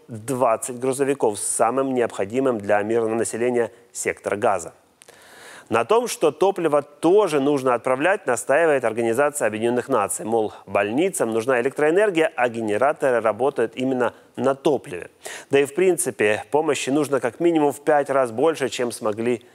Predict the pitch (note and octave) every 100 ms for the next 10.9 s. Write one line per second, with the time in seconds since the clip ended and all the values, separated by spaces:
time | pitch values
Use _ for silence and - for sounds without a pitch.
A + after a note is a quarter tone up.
0 | _ - A2+ A#2+ B2 - - E2 - _
1 | - - - - A#2+ D3+ A3+ D#3 C3 D#3
2 | F3+ D3+ B2+ A#2 A2+ C#3+ - B2+ A2+ -
3 | A2 D#3+ F#3 E3+ C3 B2 A#2 - G2+ F#2
4 | A#2 A2 A#2+ - C3 A#2+ A#2+ G#2 A#2 C3
5 | - A#2+ A2 A#2+ A2+ - - A2+ A2 -
6 | C#3+ D#3+ B2+ G#2 A#2 B2+ B2 A2 - -
7 | B2+ B2 C#3 B2 G#2+ F#2+ - A2 B2 F3
8 | - - - - _ _ _ C#3 D3 C#3
9 | C3+ - B2 A#2 A2 A2 G#2 G2+ - _
10 | - G#2 - G2+ G#2+ F#2 E2 -